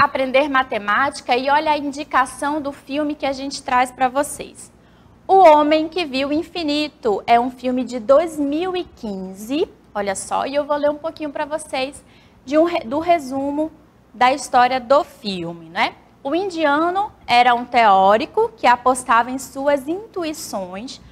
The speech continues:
para desenvolver fórmulas matemáticas. Olha só que curioso, gente. Vindo de uma família pobre e órfão de pai, aí a gente tem, né,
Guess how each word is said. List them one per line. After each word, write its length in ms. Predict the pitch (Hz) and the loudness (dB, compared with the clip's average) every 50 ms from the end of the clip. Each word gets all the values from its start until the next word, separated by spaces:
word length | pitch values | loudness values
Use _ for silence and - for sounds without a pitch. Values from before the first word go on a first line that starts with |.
| - _ _ _ _ _ _ - | -20 _ _ _ _ _ _ 2
para 600 | 240 226 214 208 202 202 208 220 254 302 403 - - - _ _ _ _ _ _ _ _ _ _ _ _ - 220 | 4 4 6 6 4 4 4 4 4 4 2 0 -4 -16 _ _ _ _ _ _ _ _ _ _ _ _ -6 0
desenvolver 800 | 226 330 381 415 403 359 403 370 320 320 277 269 247 277 302 302 - - | 2 2 4 2 2 0 -2 0 2 4 4 4 4 2 0 0 -2 0
fórmulas 580 | - 277 285 320 320 320 349 330 330 320 320 294 | 4 4 4 4 2 0 0 2 2 2 2 2
matemáticas. 1120 | 294 285 285 302 294 349 330 285 247 208 202 202 202 202 208 208 - - - 196 185 190 | 2 2 2 0 0 -2 -4 -2 0 0 2 2 2 0 -2 -6 -10 -10 -8 -8 -6 -4
Olha 160 | 247 320 403 | -4 -6 -4
só 180 | 381 - 320 320 | -4 -4 -4 -6
que 100 | - - | -6 -8
curioso, 580 | - 339 302 311 269 233 214 190 196 196 196 | -10 -8 -4 0 0 2 2 0 -2 -8 -12
gente. 400 | 196 226 240 220 185 180 - - - _ _ _ _ _ - | -12 -10 -8 -8 -8 -10 -14 -20 -20 _ _ _ _ _ -10
Vindo 340 | 226 247 330 381 403 381 392 | -6 -4 -2 -2 0 -2 -2
de 80 | 320 349 | -2 0
uma 160 | 294 269 262 | 2 0 0
família 480 | 254 - 269 247 233 233 233 233 226 233 | 0 0 -2 -2 -2 0 2 2 2 2
pobre 600 | 233 - 240 208 202 196 196 190 175 190 175 - - | 2 2 4 4 6 4 4 2 0 -4 -10 -10 -10
e 160 | 233 220 208 | -4 2 4
órfão 380 | 196 196 196 - - 180 170 | 4 4 2 0 -6 -18 -18
de 120 | 170 - 165 | -18 -18 -20
pai, 540 | - _ - 214 226 226 214 190 180 170 180 - _ _ _ _ _ _ _ _ _ - | -8 _ 2 4 4 6 4 4 2 -2 -8 -16 _ _ _ _ _ _ _ _ _ -6
aí 200 | 196 202 208 214 | -4 -4 -2 -4
a 40 | 220 | -4
gente 300 | 220 226 226 226 233 220 | -6 -8 -10 -10 -12 -10
tem, 300 | - - 233 240 294 320 | -8 -6 -6 -4 -4 -4
né, 260 | 311 269 285 - - | -2 -2 -2 -2 -4